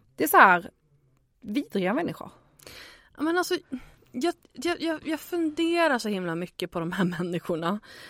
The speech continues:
Speaker 2: Eh, och liksom hur, hur dåligt de måste må
Speaker 1: Ja.
Speaker 2: i sina liv. Alltså liksom, för att sitta och liksom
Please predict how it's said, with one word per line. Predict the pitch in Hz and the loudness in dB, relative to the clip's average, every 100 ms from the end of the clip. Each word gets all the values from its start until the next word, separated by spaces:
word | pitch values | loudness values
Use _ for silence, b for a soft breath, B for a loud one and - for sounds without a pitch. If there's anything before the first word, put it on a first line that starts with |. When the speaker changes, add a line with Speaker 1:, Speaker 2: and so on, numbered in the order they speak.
| B - | B -4
Speaker 2:
Eh, | 214 196 - | 2 2 2
och | 233 - 233 | 0 0 -4
liksom | 214 214 208 | -2 -2 0
hur, | 220 240 156 - | 0 0 -2 -6
hur | 240 | -4
dåligt | 208 190 269 262 214 208 311 - - | -6 -4 -4 -2 -2 2 0 0 -4
de | 208 - | -4 -4
måste | - - 277 | -10 -2 2
må | 254 381 - - 233 - | 2 0 -6 -10 -12 -8
Speaker 1:
Ja. | 208 208 247 _ | -6 -4 -6 _
Speaker 2:
i | 220 226 | -4 -4
sina | - 254 196 185 | -2 -2 0 -2
liv. | 226 302 - | -2 -4 -2
Alltså | 247 277 | 0 0
liksom, | 277 269 254 240 _ _ _ _ _ _ - | 0 2 2 0 _ _ _ _ _ _ -2
för | 294 | 0
att | 285 | 2
sitta | - 320 - - 359 | 0 -4 -2 0 0
och | - 247 226 - - _ _ _ _ _ _ _ _ _ - | 2 0 0 -4 -20 _ _ _ _ _ _ _ _ _ -6
liksom | 220 220 202 | -2 -2 -2